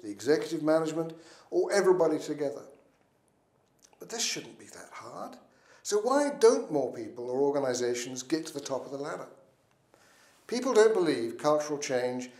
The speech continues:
is like this. Surely we have to win hearts and minds. Yes,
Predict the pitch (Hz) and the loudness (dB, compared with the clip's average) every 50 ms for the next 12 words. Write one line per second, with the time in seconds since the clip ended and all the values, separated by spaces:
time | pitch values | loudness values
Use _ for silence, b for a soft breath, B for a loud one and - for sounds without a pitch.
0 | B B 123 117 117 107 101 - - - - - - - - - - - _ - | B B -10 -6 -4 -4 -4 -6 -8 -12 -16 -18 -16 -14 -16 -16 -16 -18 _ -12
1 | - - - 165 202 202 - - - - - - 117 123 139 139 - 135 117 123 | -8 -2 2 4 4 4 4 2 -2 -8 -12 -10 -6 -4 -4 -4 -4 -6 -6 -6
2 | 110 - 123 123 123 - - - 117 117 147 185 160 113 98 101 - - - b | -6 -4 -4 -6 -6 -6 -10 -10 -8 -4 -2 -2 -2 -2 -4 -8 -14 -18 -20 b
3 | b b b b b b 95 107 - - - - - - - | b b b b b b -12 -10 -6 -4 -4 -4 -6 -8 -14